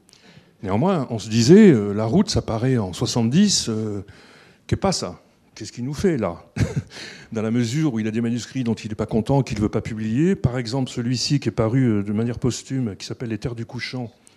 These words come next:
qui est sublime, qui est un peu un Rivage des Sirtes bis. Eh bien, Les Terres du Couchant contient, euh, aux pages, j'ai noté quel... où est-ce que c'est,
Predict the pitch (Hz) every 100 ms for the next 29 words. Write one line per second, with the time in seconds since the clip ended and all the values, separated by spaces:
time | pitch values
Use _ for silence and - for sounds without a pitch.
0 | - 135 - 139 139 139 101 82 _ -
1 | - - - 127 117 143 123 117 110 127
2 | 131 113 110 104 135 113 - 113 170 -
3 | - - _ - - - - - 117 131
4 | 127 156 131 123 120 - 165 202 - -
5 | _ _ _ _ - 185 185 151 147 175
6 | 214 - - - _ _ _ _ _ _
7 | _ _ _ - 113 113 113 110 104 104
8 | 107 127 120 151 135 113 101 85 _ _
9 | _ _ _ _ _ _ _ _ _ _
10 | _ _ _ _ - 104 127 117 139 120
11 | 110 - 120 110 - 101 110 104